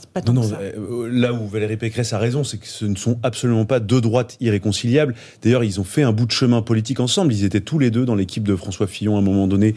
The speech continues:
Speaker 2: la, lors de la dernière, euh, campagne présidentielle. Et puis on voit bien sur cet exemple précis, euh, en fait,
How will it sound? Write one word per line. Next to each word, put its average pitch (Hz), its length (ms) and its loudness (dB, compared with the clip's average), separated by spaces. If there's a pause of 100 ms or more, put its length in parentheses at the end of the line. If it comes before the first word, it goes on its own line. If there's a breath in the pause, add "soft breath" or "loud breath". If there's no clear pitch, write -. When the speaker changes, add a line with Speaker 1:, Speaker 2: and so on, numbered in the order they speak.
(400 loud breath)
Speaker 2:
la, 85 320 0
lors 95 160 2
de 104 80 2
la 98 100 4
dernière, 104 300 2
euh, 90 220 0
campagne 98 280 0
présidentielle. 104 640 0 (300 loud breath)
Et - 60 -4
puis 120 120 -2
on 135 60 6
voit 123 160 2
bien 151 160 2
sur - 160 -6
cet - 220 0
exemple 120 400 0
précis, 135 400 -2 (320 loud breath)
euh, 101 180 4
en 104 120 -2
fait, 147 300 0